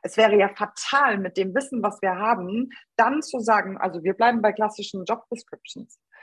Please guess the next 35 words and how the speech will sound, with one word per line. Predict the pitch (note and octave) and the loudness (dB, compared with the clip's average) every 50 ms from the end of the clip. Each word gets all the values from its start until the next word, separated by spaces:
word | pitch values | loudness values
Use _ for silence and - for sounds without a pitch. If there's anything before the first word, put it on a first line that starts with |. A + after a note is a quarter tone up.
| - - - _ _ _ | -20 -20 -20 _ _ _
Dazu | - G#3+ G3+ - - - - D#4 F4+ | 2 2 2 2 -2 0 4 4 4
kommt | F4 - - F#3+ F3 - | 4 2 -2 -2 -2 0
ja | E3+ D#3 G3 - | 2 2 2 2
auch | - | 0
noch | - D3+ C3+ C3+ - - | -4 -8 -8 -6 -2 2
das, | F#3+ F#3 F#3 F#3 - - | 2 2 2 0 -6 -12
und | - G3 F#3 | -6 -2 0
das | G#3+ A3 A3 B3 | 0 0 0 -2
ist | A#3 A#3 - | -8 -6 -4
wieder | A3+ G3+ G#3+ G#3+ | 0 2 2 2
dieses | G3+ G3+ G3 E3 F#3 F#3 - | 0 -2 -4 -6 -8 -10 -10
Zusammenspiel, | - - G3 D#3 G3 G3 A3+ A#3+ A#3 - - - F#3+ F#3 F#3 G#3+ B3+ C#4+ - _ - - _ _ - | -6 -6 -2 0 0 2 2 2 0 -2 -2 -2 2 2 4 4 4 2 -2 _ -20 -20 _ _ 4
wir | G3+ G3+ G3 | 4 4 6
haben | G3+ A#3+ B3 B3 B3 A3 | 6 4 4 4 4 4
doch | A#3 G#3 G#3+ | 4 4 4
schon | - - - - G3+ F#3+ F#3 E3+ | 2 -4 -2 -2 -4 -4 -4 -2
jetzt | E3 G3 G#3+ A#3+ A#3 - - - - - - | 2 4 4 4 2 0 -10 -16 -14 -8 -6
diese | F#3+ F#3 F3 D#3 F3 E3+ E3 E3+ E3+ | -4 -4 0 2 4 4 4 4 0
Herausforderungen. | E3+ F3 E3 D#3 E3+ E3+ D#3+ - - - - E3 D#3+ D#3+ - D3 D3+ D3 C3+ C#3 C#3+ _ - - - - | -2 -4 -4 -2 -2 -2 -2 -4 -8 -10 -8 -6 -6 -4 -4 -6 -6 -6 -8 -10 -12 _ -20 -20 -6 0
Wir | - F#3+ F#3 G3 | 2 2 4 6
haben | A3 B3 B3 B3 | 4 4 6 6
doch | A3+ A3+ - - | 6 6 4 2
schon | - G#3+ G3+ G3 F#3+ | 0 -2 0 2 4
jetzt | G3+ B3 C#4 - - - | 4 4 2 2 -2 -2
die | - A#3 | 0 0
Herausforderung, | G#3 F#3+ E3 F#3 A3 A#3 A#3 - - G3 F#3+ F#3 F#3 G3 G3+ F#3 | 0 2 4 4 4 4 2 0 0 0 2 2 2 2 2 0
dass | F#3+ F#3 - - | -2 -4 -4 -4
klassische | - G3+ G#3+ B3 - C#4+ C4 - A3+ | 0 0 0 2 0 -2 -4 -4 -4
Job | - - G#3+ A3+ A3+ - _ - | -2 0 0 0 0 -2 _ -16
Descriptions | A#3 - - G#3 - - - G#3 G3+ G3 - | -10 -6 -6 -6 -6 -6 -8 -8 -8 -4 -2
nicht | G#3+ A3+ B3 C4 - - - | 0 0 0 0 -4 -8 -10
funktionieren, | - A#3 A3 G#3+ - - A3+ A3 G#3+ G3 D3 C#3 - - | -8 -8 -8 -6 -6 -6 -4 -2 -2 -2 -4 -6 -6 -2
unabhängig | - D#4 F4 D#4+ D4+ - - B3+ A#3 A3+ A3 - | 0 4 4 4 4 2 0 -2 -2 -2 -2 -4
von | - A3 G#3+ G3+ | -6 -6 -6 -4
Generationen. | F#3 G3+ G3 G3 F#3 F#3 F#3 - - - - G#3+ G3 F#3 C#3+ B2 C3 B2+ | -2 -2 -2 -2 0 -2 -2 -2 -4 -4 0 2 2 2 0 -4 -10 -14